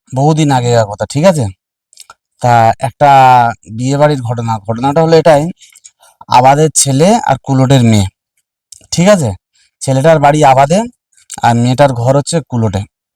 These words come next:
মানে এই শহরে, ঠিক আছে? বিয়ের দিনদান হয়েছে, মোটামুটি মেয়েটাদের এখান থেকে শ-, শহর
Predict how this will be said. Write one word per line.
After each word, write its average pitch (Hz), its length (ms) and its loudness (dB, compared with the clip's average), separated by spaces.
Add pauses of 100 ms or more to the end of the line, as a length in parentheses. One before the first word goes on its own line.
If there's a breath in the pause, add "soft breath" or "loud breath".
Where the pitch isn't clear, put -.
(200)
মানে 143 260 0
এই 127 140 2 (140)
শহরে, 117 380 2 (640)
ঠিক 170 160 -4
আছে? 127 200 0 (580 soft breath)
বিয়ের 123 360 -2
দিনদান 135 380 2
হয়েছে, 135 380 -2 (220)
মোটামুটি 123 560 -2 (480)
মেয়েটাদের 131 440 0
এখান 135 260 -2
থেকে 135 240 -2 (120)
শ-, - 160 -8 (220)
শহর 135 260 2